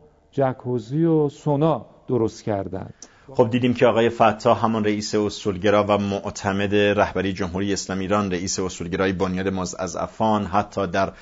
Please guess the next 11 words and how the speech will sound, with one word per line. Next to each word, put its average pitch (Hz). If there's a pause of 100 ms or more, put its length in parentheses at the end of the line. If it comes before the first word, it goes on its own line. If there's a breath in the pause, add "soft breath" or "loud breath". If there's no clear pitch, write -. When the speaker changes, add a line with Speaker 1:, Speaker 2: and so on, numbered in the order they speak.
(260 loud breath)
Speaker 2:
توصیف 107 (280)
اشرافی 95
منشی 92
برخی 101
از 95 (280 loud breath)
مردان 95
جمهوری 92
اسلامی، 95
حتی 98
هاشمی 92
رفسنجانی، 95